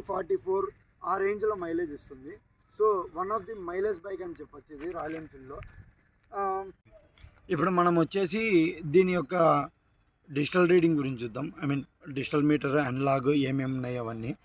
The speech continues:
ఒకసారి మీరు చూడండి వచ్చి. ఓకే, ఇక మనం ఆన్ చేస్తేనే మన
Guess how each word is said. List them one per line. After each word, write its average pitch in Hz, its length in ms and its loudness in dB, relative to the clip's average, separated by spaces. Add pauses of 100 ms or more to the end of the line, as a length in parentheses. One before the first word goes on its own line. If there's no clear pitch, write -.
(280)
ఒకసారి 143 300 2 (280)
మీరు 123 140 -6 (100)
చూడండి 131 380 0
వచ్చి. - 200 -10 (560)
ఓకే, 175 160 -12 (2500)
ఇక 165 200 0
మనం 170 240 10
ఆన్ 185 200 10
చేస్తేనే 175 420 10 (760)
మన 156 120 8